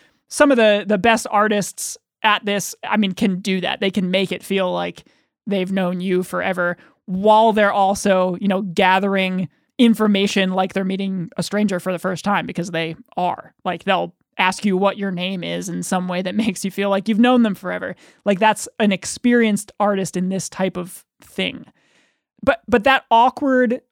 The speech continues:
lopsided encounter means that they did something right, I think, in their branding and how they built a fan base in the first place. They built a friend relationship with you through their music, through their social media, their press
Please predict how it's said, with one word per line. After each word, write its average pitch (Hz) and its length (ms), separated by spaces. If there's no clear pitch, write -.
lopsided 220 680
encounter 208 520
means 226 240
that 180 180
they 208 140
did 208 160
something 196 260
right, 190 400
I 185 180
think, 180 420
in 185 120
their 175 120
branding 208 640
and 202 140
how 196 160
they 190 140
built 190 560
a 175 80
fan 190 280
base 185 200
in 180 80
the 165 60
first - 460
place. - 400
They 196 120
built 214 420
a 226 60
friend 247 400
relationship 214 760
with 196 320
you 170 300
through 247 400
their 247 180
music, 202 600
through 240 240
their 233 160
social 220 400
media, 196 680
their 175 260
press - 480